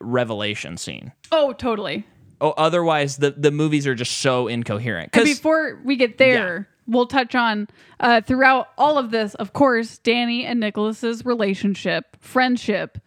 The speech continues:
Speaker 1: Yeah.
Speaker 2: are, is developing, and it's becoming a true friendship. It
Speaker 1: Mm-hmm.
Speaker 2: starts with Nicholas telling,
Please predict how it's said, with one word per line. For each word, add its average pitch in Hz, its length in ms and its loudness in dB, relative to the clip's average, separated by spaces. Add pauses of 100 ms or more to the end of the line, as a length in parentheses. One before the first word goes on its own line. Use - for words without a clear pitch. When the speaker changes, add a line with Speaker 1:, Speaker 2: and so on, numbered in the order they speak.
(140)
Speaker 1:
Yeah. 120 260 0
Speaker 2:
are, 226 540 2
is 247 240 2
developing, 208 800 -2
and 240 100 2
it's 226 100 0
becoming 240 440 0
a 202 100 -2
true 240 840 -2
friendship. 190 640 -4 (220)
It 131 60 -2
Speaker 1:
Mm-hmm. 214 120 0
Speaker 2:
starts 262 460 0
with 220 240 0
Nicholas 220 600 -4
telling, 247 460 0